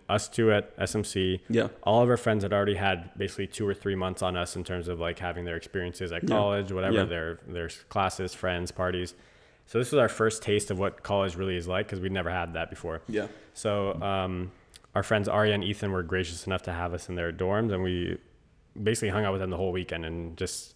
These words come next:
Speaker 1: went to breakfast with them, lunch, uh, took us to the game, took us to parties, things like that. And it was a really good experience that I kind of had that, even though we were
Speaker 2: Yeah.
Speaker 1: just S M C kids in a way,
Speaker 2: Yeah.
Speaker 1: you know? But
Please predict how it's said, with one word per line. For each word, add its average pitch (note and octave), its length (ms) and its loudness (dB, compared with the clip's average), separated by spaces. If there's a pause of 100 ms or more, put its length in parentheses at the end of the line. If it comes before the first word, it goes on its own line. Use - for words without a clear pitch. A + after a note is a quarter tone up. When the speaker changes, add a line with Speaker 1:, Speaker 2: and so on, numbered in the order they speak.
Speaker 1:
went F2+ 220 -4
to F2 380 -2
breakfast G#2 480 0
with - 80 -12
them, F#2+ 320 0
lunch, G2 540 0 (520)
uh, E2+ 440 0
took - 240 -4
us F2+ 220 -4
to F#2+ 180 -4
the E2+ 80 -2
game, G2+ 500 4
took F#2 140 -4
us F2+ 100 -4
to G2 80 -6
parties, G2 500 2
things F#2+ 160 -4
like F#2+ 100 -2
that. G2+ 180 4
And F#2 80 -2
it F#2 40 2
was F2+ 120 0
a F2+ 40 -2
really F#2 200 2
good F#2 160 0
experience F#2+ 500 -4
that F2+ 80 -4
I F2 60 -4
kind F#2 180 -4
of F2 80 -6
had F2+ 340 -2
that, F#2 420 0
even G#2+ 260 0
though G2 160 2
we F#2 120 0
were F#2 100 -2
Speaker 2:
Yeah. F2+ 60 -4
Speaker 1:
just A#2 380 2
S - 160 -4
M E2+ 80 -6
C D2 180 -8
kids C#2 320 -10
in E2+ 100 -6
a D#2+ 60 -4
way, B2 100 2
Speaker 2:
Yeah. G2 80 2
Speaker 1:
you E2+ 80 -4
know? F#2 200 -4 (760)
But G2+ 280 0